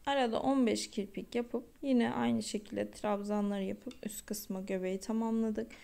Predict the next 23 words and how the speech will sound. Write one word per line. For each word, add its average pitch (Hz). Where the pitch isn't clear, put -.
Bu 381
şekilde 262
sıralı 269
bir 269
şekilde 233
burayı 240
tamamlıyoruz. 240
Şimdi 302
ben 294
ilk 294
çiçeğimi 233
tülbentin 247
kendi 240
rengi 233
olan 220
üç 240
yüz 208
yetmiş -
üç -
numara 214
mavi 220
ipimle 214
yapacağım. 247